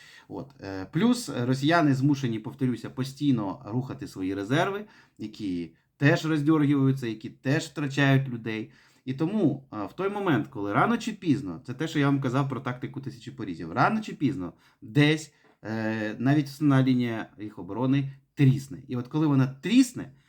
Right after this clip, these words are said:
раптом виявиться, коли ми туди введемо все, що в нас там є, чи там не все, ну що там вже командування вирішить, раптом виявиться, що у росіян так крити вже нема чим, що їх резерви використані, а артилерія вже не тягне. От про що йде мова.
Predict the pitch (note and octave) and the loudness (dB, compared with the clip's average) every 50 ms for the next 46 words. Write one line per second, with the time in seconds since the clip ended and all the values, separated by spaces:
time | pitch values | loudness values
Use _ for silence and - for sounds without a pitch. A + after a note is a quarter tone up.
0 | _ _ _ - B2+ D3+ F3 F3 - F#3 E3+ D#3+ D3+ G3+ G#3+ F#3+ D#3 C#3 C3 C3+ | _ _ _ -2 2 2 2 2 2 0 0 0 2 2 2 2 2 2 2 0
1 | B2+ C3+ C#3+ C#3+ D3 C#3+ C#3+ D#3 F3 F3+ D3 C#3 C3 B2 B2 A2+ G#2 G#2+ B2 A#2+ | -2 0 2 4 4 6 6 6 6 6 4 4 0 -2 -2 -4 -4 -4 -2 2
2 | C3+ C#3 C#3 C3 - - - - - C3+ A#2 - - A2 G#2 A2+ A2 G#2 - - | 4 6 6 6 4 2 -4 -6 -4 -4 -4 -4 -4 -8 -6 -6 -6 -6 -6 -8
3 | A#2 G#2+ A2 B2+ F#3 C4 C#4 G#3+ - - G2+ - F2 E2+ F2+ F2+ - - - G3 | -10 -8 -6 -2 2 2 2 2 0 -4 -10 -12 -10 -10 -10 -10 -10 -6 -4 -2
4 | D#3 A2+ A2 G#2 - A#2 - G2+ G2 F#2+ F#2 G2 G2 E2 - - - - - - | -2 -2 -4 -6 -10 -12 -10 -10 -10 -10 -10 -10 -12 -14 -16 -18 -20 -20 -8 -4
5 | - B2 B2 A#2 G#2 A2 G#2+ G2+ G2+ F#2+ F2+ F2+ E2 E2+ D#2+ - D2 - - - | 0 2 2 2 2 0 -4 -4 -4 -6 -6 -6 -8 -8 -10 -12 -14 -16 -18 -20
6 | _ _ _ _ - C#3 G3+ A#3 A#3 C4 C4 B3+ B3 A#3 E3+ D3 C3 A2+ G#2+ - | _ _ _ _ 2 4 4 4 6 6 4 4 4 4 2 2 0 0 -4 -2
7 | - C3 B2+ C3+ C#3+ C#3 C#3+ E3 F#3+ F#3 D#3 C3+ C#3 C3+ - D3+ E3 D3+ C#3 C3 | 0 2 2 2 2 0 0 -2 0 0 0 0 -2 -2 0 0 0 2 2 0
8 | A2 G#2+ A2 A2 A2 A2 A2 G#2 - - C#3 C3+ C#3 C3+ - - - _ _ _ | -2 -2 -4 -4 -4 -4 -4 -4 -2 0 0 0 0 0 -4 -10 -16 _ _ _
9 | _ - E3 E3+ G#3+ G#3+ G#3+ G3+ F#3+ E3+ G3 G3 F#3+ G3 G3 A3+ A3 A3 D#3+ C3 | _ -2 0 2 2 2 0 0 0 2 2 2 2 0 0 -2 0 0 0 0
10 | A#2 - - G2 F2+ F2+ - - - C3+ C3+ C3+ C3+ C3+ C#3+ C3+ C#3 E3 F#3 D#3+ | 0 -2 -6 -8 -8 -8 -6 -2 2 4 6 6 4 4 2 2 4 4 2 2
11 | C#3 A2+ G#2 - G#2+ G2+ G#2+ B2 A#2 A2 A2 - - G2+ F#2+ F2+ E2 D#2+ D#2+ D#2+ | 2 0 0 -4 -6 -6 -4 -4 -4 -4 -6 -6 -6 -6 -6 -6 -6 -6 -10 -12
12 | - - _ _ _ - - - G3+ A3+ A#3+ A#3+ - E3+ C#3+ C3 C3+ C3 A2 G2+ | -14 -16 _ _ _ -20 -8 0 4 4 4 4 2 -2 -2 -2 -2 -4 -4 -4
13 | F2 F#2 F#2 E2+ D#2+ D#2+ - | -6 -8 -8 -10 -10 -12 -16